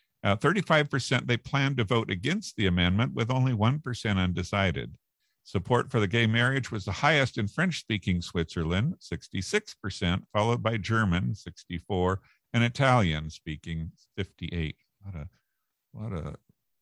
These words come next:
well, I don't know. That's interesting. I, I, you know, the Swiss, Switzerland was the highest, German was the next, and then falling a bit behind was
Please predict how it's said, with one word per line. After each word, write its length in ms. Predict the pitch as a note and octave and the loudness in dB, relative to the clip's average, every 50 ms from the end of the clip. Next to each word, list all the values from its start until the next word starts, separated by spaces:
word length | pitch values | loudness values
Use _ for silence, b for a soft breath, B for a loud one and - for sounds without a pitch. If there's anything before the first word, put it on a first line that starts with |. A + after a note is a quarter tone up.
| _ _ _ - | _ _ _ -8
well, 220 | F#2 F2 D#2+ D#2 - - - - | -6 -6 -6 -6 -8 -14 -20 -20
I 40 | C2+ | -20
don't 80 | C2+ | -20
know. 60 | C#2 D2+ - _ _ _ _ _ _ _ _ _ - - _ _ _ _ _ _ _ _ _ _ _ _ _ _ _ _ _ _ _ _ _ _ - - | -20 -20 -20 _ _ _ _ _ _ _ _ _ -20 -20 _ _ _ _ _ _ _ _ _ _ _ _ _ _ _ _ _ _ _ _ _ _ -2 -2
That's 180 | D#3 C#3+ - | -2 0 0
interesting. 720 | E3 D3+ D3 B2 - A2+ G2 - - - - E2+ G2 G#2+ A2+ | 0 0 0 2 2 0 0 0 -2 -4 -4 -2 -2 0 0
I, 160 | G#2+ G2+ - - | 0 -2 -2 -2
I, 140 | A2 A2 - - | -4 -4 -4 -2
you 120 | A2 A2 | -2 0
know, 340 | G#2 G2+ G2 G2 G#2+ C#3 - | 0 2 2 0 0 -2 -4
the 140 | - G#2 G2 | -4 -4 -4
Swiss, 480 | - - - B2+ F3 - - - - - _ _ _ | -2 -2 -2 -2 -2 -4 -6 -14 -18 -18 _ _ _
Switzerland 640 | _ - - - D3+ C#3+ - - A#2+ G#2+ G#2+ G2+ F#2+ | _ -18 -10 -8 -8 -6 -6 -4 -2 -2 -2 -2 -2
was 140 | F#2+ F2+ - | -2 -4 -4
the 60 | G2+ | -4
highest, 420 | E2 - A2+ G#2+ G2+ G#2+ A2 - | 0 2 2 2 2 0 -4 -6
German 320 | - G#2+ G#2 G#2+ A2 G2+ F#2 | -4 -4 -2 -2 -2 -2 -2
was 180 | F#2 F2+ - | -4 -4 -4
the 80 | - F#2+ | -4 -4
next, 380 | F2+ F#2+ G2+ G#2 G#2 - - - | -2 0 0 -2 -2 -6 -8 -6
and 160 | F#2 F#2 F#2 | -4 -2 -2
then 300 | F#2 F2+ F2 F2 - - _ _ _ _ _ _ _ - | -2 -2 -2 -2 -4 -8 _ _ _ _ _ _ _ -2
falling 500 | G#2+ G2+ F#2+ F#2 G2 F#2+ F2+ F2+ - - _ _ _ _ _ _ _ _ _ _ _ _ _ - | 0 0 0 0 0 0 -2 -2 -6 -10 _ _ _ _ _ _ _ _ _ _ _ _ _ -10
a 60 | G2 F#2 | -8 -4
bit 260 | F2 A#2 A2 - - | -4 -4 -4 -4 -4
behind 640 | F#2+ D#2+ - C#3 C#3 A#2+ G2+ F#2 G2 G2 G2 F#2+ - - - - | -6 -4 0 0 2 2 2 2 2 0 -2 -4 -6 -12 -20 -16
was 440 | - F#2+ F2+ F2+ F2+ F2 - - - | -10 -8 -8 -6 -6 -8 -10 -14 -18